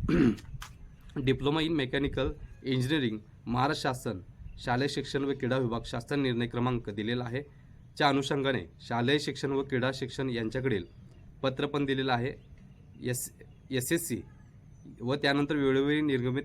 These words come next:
केलेले शासन निर्णयानुसार यातील जी मुलं असतील ते सुद्धा फॉर्म भरू शकतात. म्हणजेच डिप्लोमा, जसं मगाशी सांगितलं तुम्हाला मी, डिप्लोमा हा दहावी नंतरचा तीन वर्षाचा कोर्सेस असतात, लक्षात ठेवा. आणि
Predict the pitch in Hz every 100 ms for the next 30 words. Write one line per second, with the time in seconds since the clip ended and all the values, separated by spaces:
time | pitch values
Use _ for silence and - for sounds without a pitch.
0 | - 123 120 127 123 - 131 131 117 117
1 | 117 123 123 123 101 - - - - -
2 | 120 127 151 147 151 131 123 123 - 127
3 | - - 131 127 127 127 113 110 107 120
4 | - 98 - 110 147 139 113 - - -
5 | - 120 120 135 147 135 131 131 127 123
6 | 131 123 120 120 113 113 98 90 - -
7 | - - 117 117 131 147 143 143 135 123
8 | 120 135 131 131 131 120 143 147 - -
9 | - 139 143 131 131 139 135 - 127 123
10 | 120 127 135 123 127 120 113 120 120 123
11 | - - - - 120